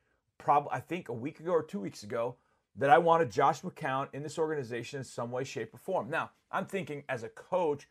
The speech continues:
but if he comes in and he's gotta step in in some way, shape, or form, I'm okay with that.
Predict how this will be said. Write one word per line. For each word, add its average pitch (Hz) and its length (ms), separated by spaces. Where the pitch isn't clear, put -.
but 123 100
if 123 60
he 135 80
comes 156 320
in 175 300
and 123 360
he's 135 140
gotta 156 220
step 147 320
in 175 160
in 170 100
some 165 320
way, 170 140
shape, 170 280
or 156 60
form, 175 320
I'm 143 160
okay 165 260
with 135 200
that. - 220